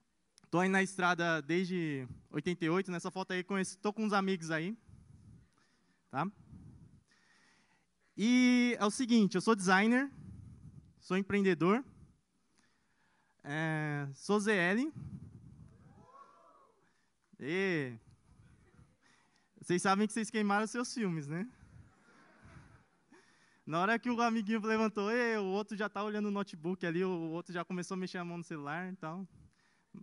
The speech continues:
Mas beleza. Somos Z L. E eu trabalho há mais, tá completando dez anos, tá? Aí eu já atualizei a palestra. Então,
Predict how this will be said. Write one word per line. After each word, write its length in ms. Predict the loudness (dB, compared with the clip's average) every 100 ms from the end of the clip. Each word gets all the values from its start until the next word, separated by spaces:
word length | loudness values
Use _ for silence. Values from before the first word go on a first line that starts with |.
| -18
Mas 260 | -10 -8
beleza. 480 | -2 -2 -2 -4 -10 -16 -20 -20 _ -20 -20 -20 _ -20 _ _
Somos 380 | -4 -2 0
Z 120 | 0 -2
L. 400 | -2 -4 -8 -12 _ _ _ _ _ _ _ _ _ _ _ _ _ _ _ 0
E 320 | 6 6 6 -2 -8
eu 120 | -4
trabalho 380 | 0 2 4 4
há 60 | 4
mais, 720 | 2 0 0 -2 -6 -10 -14 -18 -20 -20 -20 -16 -16 -6
tá 100 | -4
completando 420 | -2 -4 -2 0
dez 220 | 0 0
anos, 300 | -2 -4 -4
tá? 220 | -2 -2 -4 -12 -16 _ _ _ _
Aí 100 | -8
eu 80 | -4
já 120 | -4
atualizei 340 | -2 0 0 -2
a 100 | -2
palestra. 540 | -2 -4 -6 -10 -16 _ -20 -20 -20 _
Então, 440 | _ 2 4 0